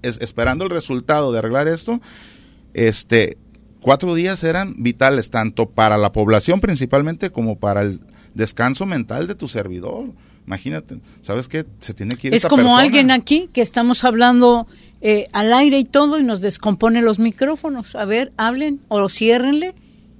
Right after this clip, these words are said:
Speaker 2: y
Speaker 1: Yo
Speaker 2: ya
Speaker 1: se lo
Speaker 2: nos
Speaker 1: informé
Speaker 2: quedamos.
Speaker 1: al, al, al presidente, le dije, eh, alcalde, eh, usted como presidente del Consejo de Administración tiene que estar enterado de que este es el primero de no sé cuántas personas se puedan tener que llegar a ir,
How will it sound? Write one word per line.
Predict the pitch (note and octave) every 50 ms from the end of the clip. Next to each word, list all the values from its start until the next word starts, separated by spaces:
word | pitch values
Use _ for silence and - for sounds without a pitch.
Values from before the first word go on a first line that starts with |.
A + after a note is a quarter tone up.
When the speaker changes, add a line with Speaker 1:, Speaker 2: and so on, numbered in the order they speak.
| - -
Speaker 2:
y | F#3+ F#3+
Speaker 1:
Yo | F#3 -
Speaker 2:
ya | -
Speaker 1:
se | -
lo | -
Speaker 2:
nos | F3 F3
Speaker 1:
informé | D#3 D#3 C3 B2+ A#2+ C3 C3+ C#3+
Speaker 2:
quedamos. | D#3 D#3+ D3+ C3+ -
Speaker 1:
al, | A#2 A2+
al, | G#2+ G#2+ -
al | - G#2+
presidente, | G2+ - A2 G#2+ - A2 A2+ A#2+ B2 B2 C3
le | A#2+ A2+
dije, | G#2+ A2+ G#2+ F2+ C#2+ - - _ - - - - - - -
eh, | - F2 F#2+ G2+ F#2 - - -
alcalde, | G2 G#2 G#2 - B2+ C#3 D3 D3 B2+ G#2 G2+ - - - - -
eh, | G2 G#2+ G#2+
usted | G2+ F2+ - - A#2+ A2+
como | - C#3 C#3+ C#3 C3+ A#2+ -
presidente | - A2 G#2+ G#2 - A2+ A#2 A#2 A#2 D3+
del | D3 C#3+
Consejo | B2 A#2 G#2+ B2 B2 D3
de | D3+
Administración | C3 B2 A#2 - - A#2 A#2+ A#2
tiene | A#2 A#2 B2 C3
que | B2+ -
estar | G#2 - A2+ A2+ A#2+
enterado | C3 C3 - A#2+ A2 A2+ A#2+ B2+ D3 D#3+ D#3+ - - - - - - - _
de | - - G#2+ A2 G#2
que | - - G#2 G2
este | G2+ G#2 - D3
es | - -
el | D3+ C#3
primero | B2 - A2+ A2 A2 A#2+ B2+ C#3 D3+
de | C#3+ A2+ G#2+
no | A2 A#2
sé | - -
cuántas | B2+ - _ - B2 A#2+ B2+ B2 D3+ -
personas | - A#2+ G#2 - A2 B2 C3 B2+
se | A#2+ G#2+
puedan | - - A2 A#2 B2
tener | A#2+ A#2 G#2+ A2 G#2+
que | - -
llegar | A#2+ G#2+ G#2 G2+ G#2 G#2+ A2+
a | A#2+ A#2 A#2+
ir, | C3+ D#3+ F3